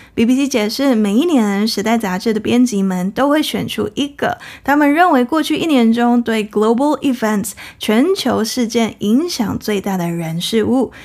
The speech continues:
那不一定是好的影响，坏的影响也有可能，如A B C Australia报道里提到的，for better or worse，无论好坏。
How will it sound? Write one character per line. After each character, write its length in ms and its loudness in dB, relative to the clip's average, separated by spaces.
那 200 0
不 220 2
一 80 0
定 160 -4
是 140 -2
好 360 -4
的 80 -4
影 220 -2
响， 260 -6
坏 360 2
的 100 2
影 180 4
响 220 -4
也 140 0
有 120 2
可 220 -4
能， 180 -6
如 200 4
A 220 2
B 140 2
C 180 0
Australia 540 0
报 160 2
道 120 0
里 120 -4
提 160 -8
到 220 0
的， 220 -4
for 260 2
better 480 0
or 640 2
worse， 560 0
无 320 4
论 300 2
好 300 -4
坏。 380 -8